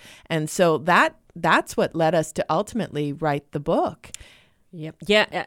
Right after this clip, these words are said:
Speaker 2: e-, e-, exactly. Um, because I remember the conversation you and I had when we first met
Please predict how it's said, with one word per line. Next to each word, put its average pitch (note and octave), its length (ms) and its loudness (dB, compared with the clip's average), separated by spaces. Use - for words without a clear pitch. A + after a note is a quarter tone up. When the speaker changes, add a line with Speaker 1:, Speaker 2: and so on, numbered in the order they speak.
Speaker 2:
e-, G3 60 0
e-, - 100 -2
exactly. F3 800 -2
Um, E3+ 340 0
because F3 480 -2
I F#3 80 0
remember F#3+ 320 0
the G3 60 -2
conversation E3+ 800 -4
you D3+ 160 -4
and D3 100 -6
I C#3+ 140 -6
had E3+ 320 -6
when C#3+ 100 -6
we C3+ 80 -6
first D3 380 -8
met D#3 400 -6